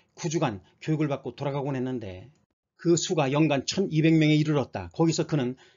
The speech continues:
이들을 차로 데려다주고 한국 음식 대접하고 그리고 구주 뒤에 떠나보냈다. 한국에서 대접만 받던 인기 절정 가수가 미국에서 그런 일을 했다. 팔 년 반을 그렇게 보내고 구십삼 년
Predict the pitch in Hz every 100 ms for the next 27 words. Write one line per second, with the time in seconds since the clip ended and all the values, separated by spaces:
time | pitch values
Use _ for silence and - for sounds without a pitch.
0 | _ 151 156 156 151 - 160 135 139 143
1 | 139 139 123 127 131 - 151 143 143 156
2 | 156 156 139 147 147 120 104 - _ _
3 | _ - 165 151 139 - 151 151 151 156
4 | 175 151 147 - 107 - 165 160 160 151
5 | 151 143 160 160 147 139 151 147 147 165
6 | 156 143 160 143 143 - - 127 123 -
7 | _ - 135 151 151 123 117 104 - 131
8 | 139 143 135 - 87 - _ _ _ _
9 | _ - 180 180 160 151 151 147 165 156
10 | 143 123 - 170 - - 175 143 98